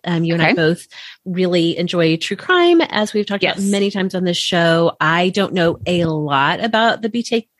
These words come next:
Speaker 1: B T K killer,
Speaker 2: Uh-huh.
Speaker 1: um, but I do seem to recall that he was living a double life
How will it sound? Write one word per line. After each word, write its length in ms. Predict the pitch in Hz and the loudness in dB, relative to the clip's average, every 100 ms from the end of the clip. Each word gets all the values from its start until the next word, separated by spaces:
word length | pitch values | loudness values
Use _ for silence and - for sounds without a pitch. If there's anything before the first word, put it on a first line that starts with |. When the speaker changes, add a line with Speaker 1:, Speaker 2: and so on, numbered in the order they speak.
| - | -14
Speaker 1:
B 160 | 185 202 | -8 -8
T 200 | - 202 | -8 -14
K 220 | - 185 | -8 -8
killer, 680 | - - 190 185 180 180 180 - - - - - | -8 -6 -2 0 2 0 -2 -12 -16 -16 -12 -2
Speaker 2:
Uh-huh. 280 | 170 160 147 | 0 2 0
Speaker 1:
um, 120 | 147 | 0
but 200 | 156 143 | 2 2
I 300 | - 170 151 - _ _ | 0 -2 -2 -8 _ _
do 320 | - 233 277 | -2 2 2
seem 200 | 302 302 | 2 0
to 80 | 247 | 4
recall 340 | 226 185 190 185 | 2 2 0 0
that 100 | - | -2
he 320 | - 220 190 | -4 0 2
was 240 | 180 - | 0 0
living 180 | 190 180 | 0 0
a 60 | 156 | 0
double 260 | 156 160 | 0 0
life 420 | 135 170 349 - | 2 0 0 -6